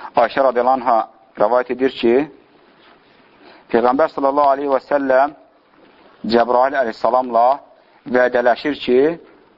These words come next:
filan vaxtda görüşəcəklər. Evdə Cəbrail əleyhissalam onun yanına gələcəkdir. Və həmin vaxt gəlib çatır,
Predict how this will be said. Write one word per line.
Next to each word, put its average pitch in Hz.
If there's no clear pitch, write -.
filan 139
vaxtda 120
görüşəcəklər. 110
Evdə 107
Cəbrail 113
əleyhissalam 117
onun 139
yanına 135
gələcəkdir. 104
Və 135
həmin 139
vaxt 135
gəlib 120
çatır, 156